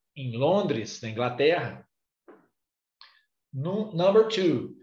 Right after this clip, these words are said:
o nome do personagem de Charles Chaplin, que se tornou uma figura ícone do cinema mudo, foi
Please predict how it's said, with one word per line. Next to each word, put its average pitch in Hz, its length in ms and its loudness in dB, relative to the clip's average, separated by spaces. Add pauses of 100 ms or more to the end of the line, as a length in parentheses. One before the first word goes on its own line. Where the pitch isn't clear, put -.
(440)
o 196 140 -2
nome 180 560 0
do 120 160 -6
personagem 123 720 -2
de 107 120 -12
Charles 107 360 -2
Chaplin, 143 560 -2 (160)
que 151 120 -8
se 170 200 -10
tornou 151 300 4
uma 156 140 0
figura 160 520 0 (540)
ícone 208 480 0
do 139 120 -2
cinema 135 500 -2
mudo, 190 400 0
foi - 640 2